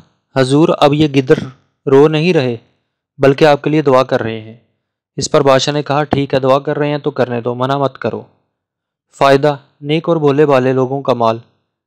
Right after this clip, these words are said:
अयार व मकार किस्म के लोग इसी तरह धोखा देकर खा जाते हैं और खुश होते हैं कि हमने किस तरह बेवकूफ़ बनाकर माल हासिल कर लिया,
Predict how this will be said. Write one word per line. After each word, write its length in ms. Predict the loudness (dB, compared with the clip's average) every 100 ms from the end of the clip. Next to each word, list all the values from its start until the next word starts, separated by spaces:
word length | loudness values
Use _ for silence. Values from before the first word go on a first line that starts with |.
| _ 2
अयार 280 | 4 4
व 100 | 2
मकार 260 | 0 2 0
किस्म 260 | -2 -8 -4
के 120 | -2
लोग 280 | 0 -2 -6 -10
इसी 180 | -6 -2
तरह 240 | 0 0
धोखा 280 | 0 0 0
देकर 300 | 0 -2 -6
खा 220 | -2 -2
जाते 280 | -4 -8 -14
हैं 240 | -16 -20 _ _ _ _ _ _ 0
और 140 | 0
खुश 280 | 2 -2 0
होते 180 | 0 -2
हैं 100 | -2
कि 80 | -2
हमने 240 | -2 -2
किस 220 | -2 -2
तरह 160 | 0 2
बेवकूफ़ 440 | 2 2 0 -2
बनाकर 400 | 0 0 0 -2
माल 240 | 0 0 0
हासिल 260 | -2 -4
कर 160 | -4 -6
लिया, 280 | -8 -12